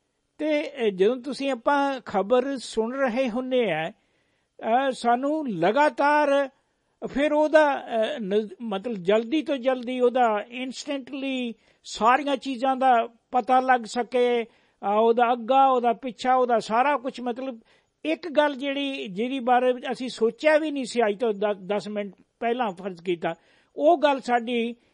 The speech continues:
prime focus ਵਿੱਚ ਆਉਂਦੀ ਹੈ। ਅਸੀਂ ਦੂਜੀਆਂ ਚੀਜ਼ਾਂ ਛੱਡ ਕੇ, ਅਹ, ਯਕਦਮ ਉਸ ਗੱਲ ਬੰਨੀ, ਅਹ,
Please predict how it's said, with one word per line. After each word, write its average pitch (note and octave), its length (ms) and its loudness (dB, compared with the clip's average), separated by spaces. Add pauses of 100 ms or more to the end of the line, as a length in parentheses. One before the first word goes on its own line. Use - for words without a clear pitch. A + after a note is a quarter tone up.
(140)
prime B3+ 340 2
focus D4 600 2
ਵਿੱਚ C#4+ 280 -6
ਆਉਂਦੀ E3+ 460 0
ਹੈ। D3+ 140 -4 (420)
ਅਸੀਂ G#3+ 180 -2
ਦੂਜੀਆਂ G#3+ 420 -4
ਚੀਜ਼ਾਂ B3 360 -2
ਛੱਡ G#3+ 320 -2
ਕੇ, G3 340 -2
ਅਹ, - 640 -6
ਯਕਦਮ C4 680 0
ਉਸ A#3+ 460 0 (320)
ਗੱਲ G3 220 2
ਬੰਨੀ, G3+ 440 -4 (280)
ਅਹ, F#3+ 300 -4